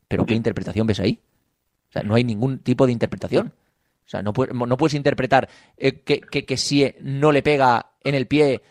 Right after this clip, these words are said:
a Fran Pérez y lo derriba dentro del área cuando él lleva, va conduciendo el balón. O sea, no hay que, nada que interpretar, es que no hay interpretación,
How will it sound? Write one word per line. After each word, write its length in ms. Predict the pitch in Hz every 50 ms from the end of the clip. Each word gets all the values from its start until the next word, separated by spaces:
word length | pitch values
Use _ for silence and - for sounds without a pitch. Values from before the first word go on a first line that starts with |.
| _ _ _ _
a 240 | - 139 143 139 135
Fran 260 | - - 156 151 139
Pérez 340 | 120 147 139 135 127 123 - -
y 80 | 156 143
lo 80 | 143
derriba 360 | 131 131 131 147 151 143 135 127
dentro 200 | 131 135 135 123
del 120 | 117 117 143
área 340 | 220 233 175 107 95 101 _ _ _ _ _ _
cuando 280 | - 160 156 147 143
él 100 | 151 151
lleva, 220 | 143 151 151 147 143
va 140 | - 135 143
conduciendo 380 | 139 147 139 135 123 139 139 139
el 60 | 127
balón. 320 | 123 135 208 269 170 98 - _ _ _ _ _ _ _ _ _
O 40 |
sea, 100 | - 127
no 180 | - 123 117 127
hay 80 | 151 165
que, 140 | - -
nada 240 | 147 147 147 185 214
que 80 | 180 175
interpretar, 480 | 156 120 123 - - 92 - 156 - -
es 160 | - 139 -
que 120 | - 180
no 180 | 156 127 117 131
hay 120 | 175 220
interpretación, 680 | 220 196 151 143 110 113 - - - 113 151 202 165 107